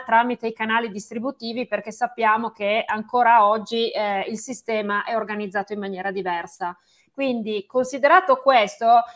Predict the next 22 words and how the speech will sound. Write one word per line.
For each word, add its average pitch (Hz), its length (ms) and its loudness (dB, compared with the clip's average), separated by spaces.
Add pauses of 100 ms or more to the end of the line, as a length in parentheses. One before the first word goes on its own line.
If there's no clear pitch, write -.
(140)
dobbiamo 247 540 2
quindi 233 420 -4
essere, 214 520 0
eh, 185 360 -2
coscienti 254 720 -2
che 226 240 -2
sul 226 180 -10
mercato 240 560 2
ancora 233 480 0
i 226 100 -4
prodotti 233 400 -6
sono 247 280 -6
pochissimi, 196 800 -8 (400)
eh, 202 380 -2
che 233 160 -4
permettono 240 1080 0 (100)
di 233 320 -6 (120)
vendere 214 640 -2 (140)
grazie 208 600 0
all'A 202 280 0
B 190 340 -2
S. 170 380 -10